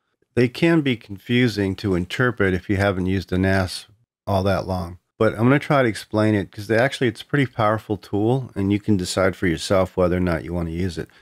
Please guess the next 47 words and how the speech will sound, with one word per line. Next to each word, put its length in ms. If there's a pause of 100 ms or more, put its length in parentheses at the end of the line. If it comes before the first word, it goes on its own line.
(220)
Click 180
up 180
here 180
on 120
the 100
home 240
folder 460
in 60
the 100
user 320
screen, 480 (640)
or 120
all 200
the 100
users 440
have 320
enabled 560
home 280
folder. 480 (240)
So 380 (340)
that's 220
on 240
by 160
default. 480
So 100
if 160
you 80
set 240
up 140
a 60
nas 460
or 340
you 160
haven't 360
actually 640 (160)
went 220
through 120
the 80
trouble 380
of 80
turning 340
it 80
off, 400 (420)
that's 220
gonna 240
be 180
enabled, 540